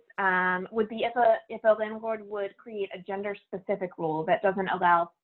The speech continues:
parents and children or male and female children to, to share a bedroom. You know, that's something that a landlord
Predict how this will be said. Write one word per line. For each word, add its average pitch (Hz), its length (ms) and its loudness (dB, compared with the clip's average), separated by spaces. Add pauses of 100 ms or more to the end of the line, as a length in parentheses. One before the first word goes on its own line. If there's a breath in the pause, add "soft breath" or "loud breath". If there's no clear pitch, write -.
(280)
parents 208 280 -2
and 190 140 -14
children 160 440 -4
or 165 340 -2
male 214 280 6
and 202 120 -4
female 190 380 -6
children 160 440 -10
to, 175 180 -2 (260)
to 165 320 0 (100)
share 180 200 -2
a 160 60 -2
bedroom. 139 500 -8 (880)
You 214 100 0
know, 208 140 4
that's 226 260 4
something 220 300 -2
that 190 160 2
a - 20 4
landlord 185 420 -4